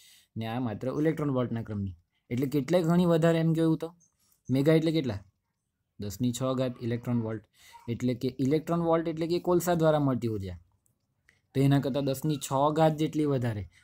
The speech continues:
દસની છ ઘાત એટલે દસ લાખ જેટલી વધારે ઉર્જા મળે ન્યુક્લિયર ઉર્જામાં. એટલે જ કહેવાય કે ન્યુક્લિયર ઉર્જા સૌથી મોંઘી અને સૌથી ખર્ચાળ બી છે,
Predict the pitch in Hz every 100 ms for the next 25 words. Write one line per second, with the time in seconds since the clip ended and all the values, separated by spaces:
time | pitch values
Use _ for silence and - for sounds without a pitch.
0 | - 120 139 139 135 135 139 135 135 135
1 | 143 156 151 139 135 139 143 147 135 131
2 | 131 139 131 123 127 127 123 120 117 123
3 | 120 123 156 139 123 127 127 120 110 104
4 | 98 90 _ _ - _ - 110 110 131
5 | 127 131 120 120 120 123 123 120 120 143
6 | - 120 117 - 135 127 117 113 127 120
7 | 131 202 - _ - - - - 123 127
8 | 139 - 135 123 147 143 139 120 107